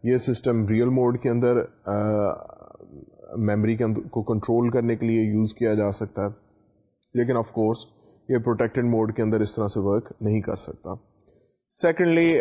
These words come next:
آ، اس کے اندر ایک جو سب سے بڑا ڈیفیشنسی محسوس ہوتی ہے، وہ یہ ہے کہ یہ کنٹیگوس میموری ایلوکیشن سسٹم ہے کہ ایک پروگرام کو نہیں لوڈ کیا جا سکتا اگر اس پروگرام کے سائز کے ایکویولنٹ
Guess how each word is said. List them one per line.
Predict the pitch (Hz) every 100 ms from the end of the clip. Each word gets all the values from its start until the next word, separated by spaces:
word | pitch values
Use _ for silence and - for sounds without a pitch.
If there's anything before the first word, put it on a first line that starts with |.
| -
آ، | 127 123 120 120 120 113 101 - - - _ _ - -
اس | 143 131
کے | -
اندر | 151 147
ایک | 139 98 123 123 127 - 131
جو | 127
سب | - 135
سے | -
بڑا | 139 127 120 117 110 90 53 101
ڈیفیشنسی | 104 113 151 147 131 135
محسوس | 120 107 117 113 113
ہوتی | 101 110
ہے، |
وہ | 110 110
یہ | 120 123
ہے | 104 95 - _ _ -
کہ | 143
یہ | 143 147 139
کنٹیگوس | - 131 139 135 147 147 - - 143 120 113
میموری | 104 113 110 113
ایلوکیشن | - 104 101 101 98
سسٹم | 98 - - 92
ہے | - 110 _ - _
کہ | -
ایک | 151 151
پروگرام | 151 139 143
کو | 147
نہیں | 135 151
لوڈ | 170 143 135
کیا | - 120
جا | 113 104
سکتا | - 104 120 117 -
اگر | 120 113 127 139 - _ _ -
اس | 117 -
پروگرام | 131 120 120 127
کے | 127
سائز | 127 - 113 123 -
کے | 131
ایکویولنٹ | 113 120 120